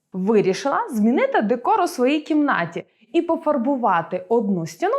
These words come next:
у синій колір. Площа стіни — двадцять вісім метрів квадратних. Для фарбування одного квадратного метру стіни необхідно нуль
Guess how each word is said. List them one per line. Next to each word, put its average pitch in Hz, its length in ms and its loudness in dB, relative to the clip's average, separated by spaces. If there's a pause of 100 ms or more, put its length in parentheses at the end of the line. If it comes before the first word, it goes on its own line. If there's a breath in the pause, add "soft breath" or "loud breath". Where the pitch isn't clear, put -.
(140)
у 311 60 -2
синій 415 300 0
колір. 208 360 -2 (560)
Площа 320 380 0
стіни — 381 400 -4 (100)
двадцять 233 680 -2
вісім 214 480 -2
метрів 160 420 -4
квадратних. 370 560 -2 (400)
Для 240 420 0
фарбування 254 840 2
одного 226 460 2
квадратного 202 760 -2
метру 370 360 0
стіни 208 560 -2
необхідно 214 720 0
нуль 208 360 2